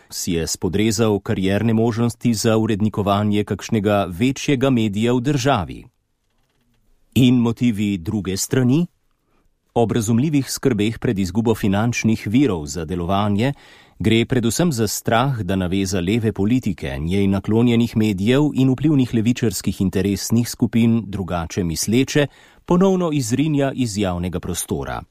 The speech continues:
Ta strah je utemeljen na izkustvu totalitarne vladavine in postosamosvojitvenega medijskega monopola, ki ga je z razcvetom nizkocenovnih medijskih projektov načel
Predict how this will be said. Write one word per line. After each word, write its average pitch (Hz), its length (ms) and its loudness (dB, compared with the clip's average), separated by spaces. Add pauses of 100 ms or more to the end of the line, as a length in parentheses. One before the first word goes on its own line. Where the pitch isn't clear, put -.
(520)
Ta 101 160 2
strah 101 460 0
je 104 80 4
utemeljen 101 680 0
na 113 100 0
izkustvu 110 680 -2
totalitarne 107 800 0
vladavine 113 600 2 (460)
in 135 240 4
postosamosvojitvenega 123 1400 0
medijskega 117 640 0
monopola, 117 720 0 (360)
ki - 120 2
ga 117 100 6
je 107 140 4
z 98 80 -2
razcvetom 110 640 0
nizkocenovnih 107 880 0
medijskih 104 560 -2
projektov 110 640 0
načel 131 460 2